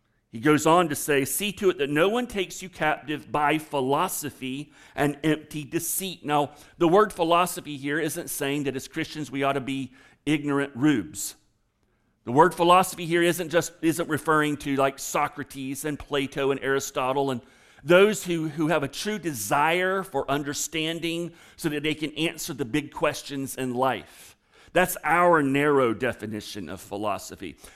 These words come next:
In Paul's day, the, the definition of philosophy was much larger. It,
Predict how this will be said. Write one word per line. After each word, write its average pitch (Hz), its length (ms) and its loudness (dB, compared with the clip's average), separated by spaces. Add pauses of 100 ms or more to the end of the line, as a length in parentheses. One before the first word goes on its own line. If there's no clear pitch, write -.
In 151 140 0
Paul's 196 460 4
day, 147 320 0 (200)
the, 147 240 2
the 151 120 -2
definition 170 480 2
of 135 80 -6
philosophy 139 560 -2
was 123 200 -2
much 135 320 0
larger. 143 600 4
It, 185 300 0